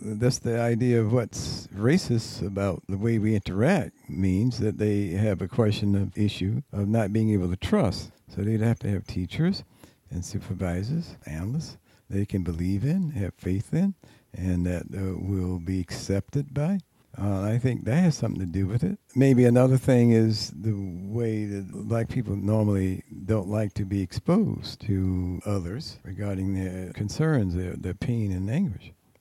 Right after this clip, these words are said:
their ways of living that others might look down on. So that, uh, I think that's another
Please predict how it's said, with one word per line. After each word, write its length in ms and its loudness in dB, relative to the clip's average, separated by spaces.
their 400 -6
ways 420 -2
of 160 -6
living 380 0
that 160 -4
others 280 -4
might 300 -4
look 160 -4
down 340 -2
on. 200 -8
So 560 -2
that, 220 -6
uh, 140 -4
I 40 -4
think 180 -4
that's 180 -6
another 440 -4